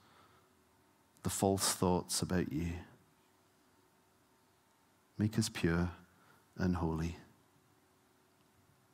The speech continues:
And Lord, when we get, realize we're so far from that and we're not reflecting Jesus, help us to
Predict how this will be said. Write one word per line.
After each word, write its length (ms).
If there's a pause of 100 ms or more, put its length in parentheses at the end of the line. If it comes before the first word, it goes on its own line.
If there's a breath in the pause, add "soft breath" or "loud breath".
(1800)
And 120
Lord, 160
when 160
we 80
get, 240 (840 loud breath)
realize 560
we're 140 (100)
so 240
far 320
from 280
that 320 (840 loud breath)
and 100
we're 60
not 240
reflecting 580
Jesus, 440
help 280
us 220
to 260